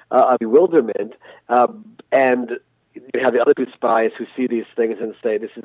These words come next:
ridiculous. This is God's blessing. This is the most incredible gift you could possibly have." Uh, but again, you just see that human nature of,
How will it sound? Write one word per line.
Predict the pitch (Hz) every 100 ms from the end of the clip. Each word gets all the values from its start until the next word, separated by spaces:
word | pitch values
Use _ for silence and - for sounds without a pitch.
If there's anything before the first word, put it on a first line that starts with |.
| 107
ridiculous. | 110 339 392 262 220 -
This | 110
is | 117 104
God's | 123 135 117
blessing. | 123 190 - 139 98
This | 123 127
is | -
the | 120
most | 120 117 113
incredible | 120 - 135 131
gift | 123 135 -
you |
could | - -
possibly | 131 - - 127
have." | 165 208 110 - - - - _
Uh, | 120 120
but | 123
again, | 120 139 160
you | 139
just | 117 - -
see | 143
that | 123 107 - -
human | 147 151 151 143
nature | 120 123 131 135 - 113 - - - _
of, | 117 117 110